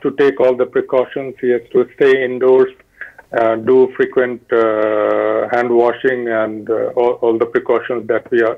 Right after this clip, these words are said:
we have already talked about, because he is a high risk. But he can't stop his methotrexate at this point of time un-, until he becomes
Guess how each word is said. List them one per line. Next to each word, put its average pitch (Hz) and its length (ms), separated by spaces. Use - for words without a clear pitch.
we 120 100
have 117 280
already 123 400
talked 127 300
about, 127 400
because 127 300
he 131 140
is 131 140
a 117 60
high 117 120
risk. 117 440
But 117 180
he 139 100
can't 143 300
stop 147 260
his 131 120
methotrexate 120 840
at 113 160
this 101 120
point 117 240
of 107 180
time 110 380
un-, 117 280
until 120 360
he 131 80
becomes 127 400